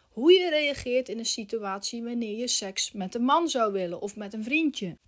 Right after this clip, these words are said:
Wat de mogelijkheden zijn om seksuele betrekkingen te hebben.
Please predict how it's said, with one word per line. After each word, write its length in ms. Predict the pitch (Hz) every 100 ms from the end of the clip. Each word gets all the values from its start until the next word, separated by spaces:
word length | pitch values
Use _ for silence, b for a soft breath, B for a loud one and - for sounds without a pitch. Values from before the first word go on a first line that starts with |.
| -
Wat 200 | 247 247
de 80 | 277
mogelijkheden 920 | 320 403 381 311 269 247 226 208 202
zijn 320 | 202 190 190
om 120 | 226
seksuele 600 | 214 247 226 - 220 208 208
betrekkingen 640 | 202 208 196 - 202 190
te 100 | 202
hebben. 460 | 190 185 180 185